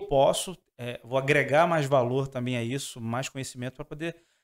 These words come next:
é, ajudar aquela pessoa que muitas vezes tem uma dificuldade pra poder começar um, um, uma conversa." Tem muita gente que tem esse, esse, algum tipo de bloqueio, pra, às vezes, pra falar em público.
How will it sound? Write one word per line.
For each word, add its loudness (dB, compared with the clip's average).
é, -2
ajudar 2
aquela 0
pessoa -4
que -8
muitas -2
vezes -4
tem -6
uma 0
dificuldade -2
pra -8
poder -4
começar 4
um, -2
um, -2
uma -4
conversa." -2
Tem -8
muita -2
gente -4
que -8
tem -4
esse, -4
esse, -6
algum -4
tipo -8
de -6
bloqueio, -4
pra, 0
às 4
vezes, -2
pra -16
falar -2
em 0
público. -6